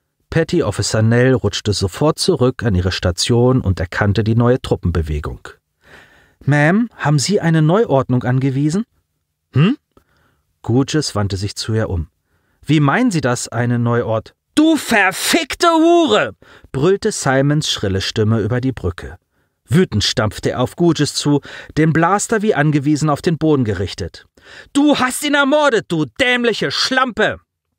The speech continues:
„Schaff das Balk hier raus“, fuhr diese ungerührt fort. „Ich bring dich um“, schrie Simon und hob nun doch den Blaster. Aus den Augenwinkeln erkannte er die verbliebenen fünf Unteroffiziere, die sich schrittweise näherten.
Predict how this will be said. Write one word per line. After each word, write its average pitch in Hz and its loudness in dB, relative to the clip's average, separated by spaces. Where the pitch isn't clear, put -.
„Schaff - -4
das 208 -2
Balk 208 0
hier 214 0
raus“, 180 0
fuhr 101 -8
diese 147 -8
ungerührt 107 -8
fort. - -16
„Ich 262 0
bring 330 2
dich 349 0
um“, 135 -2
schrie - 0
Simon 135 2
und 135 -4
hob 139 -2
nun 143 2
doch - -2
den 85 -2
Blaster. - -8
Aus 147 0
den 143 2
Augenwinkeln 175 2
erkannte 123 0
er 95 2
die 95 0
verbliebenen 131 0
fünf 110 0
Unteroffiziere, 104 0
die 147 0
sich 147 0
schrittweise 110 0
näherten. 92 -2